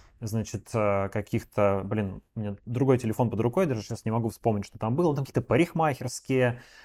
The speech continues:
кино, значит, страховки, банки, все что угодно. А, а, очень много раз в подобные сервисы робот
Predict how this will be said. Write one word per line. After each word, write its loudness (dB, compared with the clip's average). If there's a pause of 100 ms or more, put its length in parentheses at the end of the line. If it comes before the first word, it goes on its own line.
(140)
кино, 8
значит, -2
страховки, 4
банки, 6
все -6
что -2
угодно. 0 (600)
А, 0 (500)
а, -8 (600)
очень 4
много 4
раз 4 (140)
в -20
подобные 2
сервисы 0
робот 4